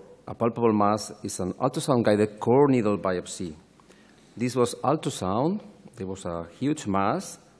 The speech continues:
palpable mass, and ultrasound showed the palpable lesion as an irregular mass. Pathology was an invasive ductal cancer. So remember, for palpable lesions, ultrasound is very, very useful.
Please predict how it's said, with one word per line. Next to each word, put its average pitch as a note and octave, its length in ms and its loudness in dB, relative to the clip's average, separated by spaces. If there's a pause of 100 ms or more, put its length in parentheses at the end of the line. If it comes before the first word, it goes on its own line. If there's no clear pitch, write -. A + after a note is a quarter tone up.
palpable G#2+ 400 0
mass, F#2+ 400 -6 (500)
and G#2 140 -2
ultrasound B2+ 360 0
showed A#2+ 300 0
the A2 60 2
palpable B2 380 -2
lesion B2 300 0
as A#2+ 140 -2
an G2 80 0
irregular G2+ 540 2
mass. E2 260 -4
Pathology F#2 460 -6
was - 220 -8 (140)
an G#2 100 -4
invasive G#2+ 500 -2
ductal C3 360 -2
cancer. G#2 500 -2 (500)
So E2+ 320 -6 (480)
remember, G2 400 0
for A2+ 340 0
palpable C#3+ 460 0
lesions, D3 540 -2 (140)
ultrasound A#2 840 -2
is G#2+ 300 -4 (380)
very, C3 280 4
very F#2+ 440 -2
useful. G2 580 -4